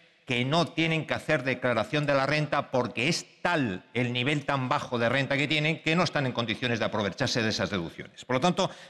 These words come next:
haga usted el favor de ser intelectualmente honesta a la, honesta con esta asamblea y no mezcle, no me-, sí, sí, lo digo y lo reafirmo, no mezcle usted informes del Banco Bilbao Vizcaya, que son informes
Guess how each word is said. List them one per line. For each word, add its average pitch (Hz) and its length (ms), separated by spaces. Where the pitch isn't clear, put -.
haga 156 160
usted 175 180
el 165 60
favor 160 260
de 151 80
ser - 260
intelectualmente 156 1800
honesta 156 520
a 123 200
la, 131 240
honesta 131 520
con 143 140
esta 170 160
asamblea 156 560
y 156 120
no 196 160
mezcle, 170 580
no 175 220
me-, 180 160
sí, 147 340
sí, 131 260
lo 131 120
digo 156 320
y 131 80
lo 127 100
reafirmo, 127 640
no 185 180
mezcle 185 340
usted 156 380
informes 147 560
del 127 80
Banco 160 260
Bilbao 160 160
Vizcaya, 147 400
que 117 100
son 160 320
informes 147 680